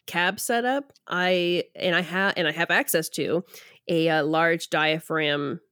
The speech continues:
condenser mic, so a big honk and heavy one. It's, it has to be that. It has to have a huge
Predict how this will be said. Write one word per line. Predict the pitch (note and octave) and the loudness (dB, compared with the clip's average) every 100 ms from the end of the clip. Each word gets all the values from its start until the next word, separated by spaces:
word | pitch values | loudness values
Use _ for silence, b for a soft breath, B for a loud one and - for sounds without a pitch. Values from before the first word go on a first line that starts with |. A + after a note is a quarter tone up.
| _ _ _ | _ _ _
condenser | - D#3+ C#3+ D#3+ G3+ | -4 -2 -2 -2 -2
mic, | A3+ A#3 C4+ - - | -2 0 -2 -4 -14
so | - E3 C#3+ | -4 -2 0
a | |
big | D#3+ - F3 E3 | -2 0 0 -2
honk | - E3 D#3 D#3 | -6 -4 -4 -4
and | C#3+ | -6
heavy | D3+ D#3 C3+ | -4 -6 -6
one. | B2+ - | -8 -4
It's, | F#3+ - - | -4 -4 -6
it | F#3+ | -6
has | - F3 E3 | -2 -4 -4
to | - | -8
be | - D3+ | -6 -6
that. | - - | -6 -8
It | - | -10
has | - E3+ - | -6 -4 -4
to | E3 | -4
have | E3 D#3 | -2 -2
a | |
huge | D#3 - - D#3+ D3 D3 - - | -6 -10 -6 -4 -2 -4 -8 -12